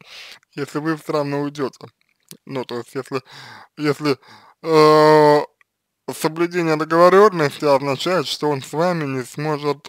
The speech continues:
э, быть в отношениях. Зачем ему соблюдать договоренности? Чтобы что?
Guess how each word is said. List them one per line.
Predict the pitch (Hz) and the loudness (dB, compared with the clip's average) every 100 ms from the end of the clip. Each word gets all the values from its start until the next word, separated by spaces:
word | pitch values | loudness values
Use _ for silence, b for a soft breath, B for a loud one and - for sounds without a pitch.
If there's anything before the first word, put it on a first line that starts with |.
| _ | _
э, | 127 127 139 139 135 131 | -2 0 2 2 0 -4
быть | 117 - - - - 143 139 | -8 -20 -20 -20 -14 -10 -8
в | 127 | -8
отношениях. | 131 120 - 127 120 - _ _ _ | -6 -8 -8 -14 -16 -20 _ _ _
Зачем | 147 131 160 143 | -10 -8 -8 -8
ему | 120 117 113 - | -10 -10 -14 -16
соблюдать | - - 131 131 120 | -20 -18 -12 -10 -10
договоренности? | 123 131 135 123 117 - - - | -8 -8 -8 -10 -16 -18 -18 -14
Чтобы | - 151 147 | -8 -6 -6
что? | 143 - - 131 - | -8 -10 -2 -2 -2